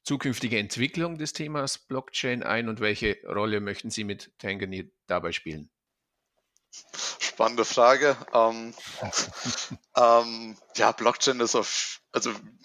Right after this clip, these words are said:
Speaker 2: wie gesagt, wir haben uns selbstständig gemacht, unser,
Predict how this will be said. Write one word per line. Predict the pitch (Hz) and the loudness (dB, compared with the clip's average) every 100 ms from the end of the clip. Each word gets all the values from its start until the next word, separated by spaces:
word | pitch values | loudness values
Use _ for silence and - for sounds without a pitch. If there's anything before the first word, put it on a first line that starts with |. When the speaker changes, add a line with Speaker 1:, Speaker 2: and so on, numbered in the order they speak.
| - - | -20 -18
Speaker 2:
wie | - - 113 110 | -16 -12 -6 0
gesagt, | 110 113 127 | 2 2 2
wir | |
haben | 131 | -2
uns | 113 | 2
selbstständig | 123 113 123 120 - | 2 2 0 -4 -4
gemacht, | 117 117 - | -2 -2 -2
unser, | 113 110 113 104 104 | -8 -4 2 2 2